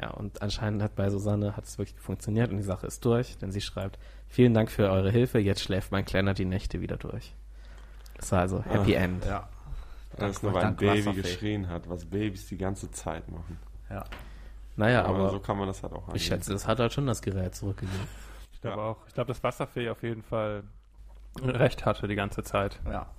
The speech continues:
Speaker 1: Also Wasserfee kam mir auf jeden Fall ziemlich, äh, kompetent vor.
Speaker 4: Ja. Also
Speaker 3: Ja.
Speaker 4: wenn ich mal ein Problem dieser Art haben sollte, würde ich versuchen, sie zu
Speaker 3: Ja.
Speaker 4: kontaktieren. Oder die, die,
Speaker 3: Ich, ich,
Speaker 4: die
Speaker 3: ich finde
Speaker 4: Akka.
Speaker 3: es gut, äh, dass wenn man Wasserfee Quatsch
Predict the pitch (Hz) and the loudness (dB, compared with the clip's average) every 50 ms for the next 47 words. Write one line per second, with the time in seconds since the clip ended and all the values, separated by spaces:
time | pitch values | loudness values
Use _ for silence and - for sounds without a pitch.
0 | - - - - - - - 165 110 113 104 101 104 120 - 123 110 - 113 110 | -16 -16 -16 -16 -16 -6 -2 0 4 6 8 8 8 8 6 2 2 4 2 2
1 | - - 110 113 110 98 104 - - 107 107 104 - - 196 - - 113 107 107 | 4 4 4 4 4 2 2 2 2 2 2 2 0 -2 -2 2 2 2 4 4
2 | 107 107 107 - - - - - - - 107 104 101 101 - - 104 95 - - | 2 2 0 -2 -6 -10 -12 -12 -6 -2 0 0 0 -2 -2 -2 -2 -2 0 2
3 | - - 101 98 95 - - - - 101 - - 104 101 95 - 107 107 107 113 | 4 4 4 2 0 -4 -6 -6 -4 -2 -2 0 0 0 0 2 4 6 8 8
4 | 123 139 - - 127 117 - - 110 110 113 110 110 104 110 101 98 - - 107 | 8 8 8 6 6 6 6 4 4 6 6 4 6 6 4 4 4 6 6 4
5 | 104 107 104 117 101 101 98 - 98 98 107 101 - - 107 120 107 - - 104 | 4 4 2 0 0 0 0 -2 -4 -4 -4 -6 -4 -6 -6 -6 -6 -6 -6 -6
6 | 98 98 - - 104 110 104 101 92 104 107 - - - 104 107 - - - - | -6 -4 -4 -2 0 0 0 0 0 -2 -4 -4 -4 -4 -4 -6 -6 -10 -14 -16
7 | - - - - - - - - - - - - - - - - - - 120 117 | -16 -16 -16 -16 -16 -16 -16 -16 -16 -16 -16 -16 -16 -16 -16 -2 6 8 8 10
8 | 110 107 110 104 104 101 110 107 107 107 - 113 110 113 104 104 117 120 120 107 | 10 8 4 4 4 4 4 2 2 2 2 2 2 2 4 6 6 6 8 8
9 | 139 139 131 135 - - - 143 143 - 131 113 - - - 113 117 117 - - | 6 8 6 4 4 8 8 6 8 8 8 6 6 4 2 2 2 2 2 4
10 | 113 110 107 107 107 101 110 113 - 127 113 - - 113 107 107 - - - 113 | 4 6 6 6 6 6 6 6 6 4 2 4 2 2 2 0 0 2 2 2
11 | - - | 2 2